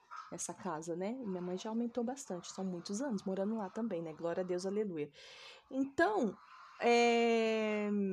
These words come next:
Você precisa saber, sim, desse assunto.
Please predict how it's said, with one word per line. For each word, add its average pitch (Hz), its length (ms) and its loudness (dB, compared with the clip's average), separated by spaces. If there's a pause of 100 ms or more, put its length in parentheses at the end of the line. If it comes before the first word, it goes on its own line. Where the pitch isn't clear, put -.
(2000)
Você 233 300 0
precisa 285 500 -2
saber, 233 400 2
sim, 233 300 2
desse 226 240 0
assunto. 202 580 -6